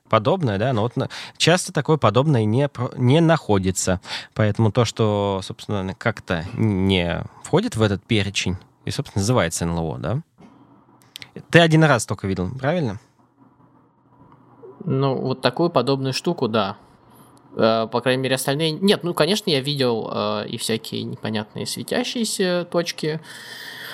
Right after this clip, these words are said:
Speaker 2: а, и желтые, и белые, и так далее, но это, ну, не, не то, чтобы я их каталогизировал как-то и архивировал в своей памяти.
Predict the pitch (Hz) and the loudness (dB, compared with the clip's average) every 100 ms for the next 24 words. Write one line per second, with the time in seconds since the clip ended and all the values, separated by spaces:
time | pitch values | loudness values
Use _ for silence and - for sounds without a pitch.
0 | - - - 131 127 123 117 117 117 113 | -14 -8 0 2 2 -2 -2 -4 -4 -6
1 | 110 107 104 104 120 175 190 151 123 117 | -6 -6 -6 -2 0 0 0 -2 -2 -2
2 | 123 175 156 120 117 117 120 131 147 117 | 0 0 0 -2 -4 -6 -2 0 0 -2
3 | 110 113 110 107 - - - - - - | -4 -4 -2 -2 -4 -10 -18 -20 -20 -20
4 | _ - - 110 104 104 110 - - - | _ -16 -6 -6 -4 -6 -6 -8 -12 -10
5 | - - - 131 127 113 123 - 135 139 | -10 -8 -4 -2 -2 -2 -4 -2 -2 -2
6 | 139 135 143 147 160 131 123 117 - - | -2 0 2 2 0 0 -2 -2 -4 -10
7 | - 135 - - - 127 123 123 131 117 | -12 -12 -6 -2 0 0 0 0 0 0
8 | 104 98 - 50 - - - - - - | -2 -8 -8 -6 -6 -8 -8 -6 -6 -4
9 | 117 117 - - 110 - 95 107 | 0 0 -2 -4 -6 -4 -6 -6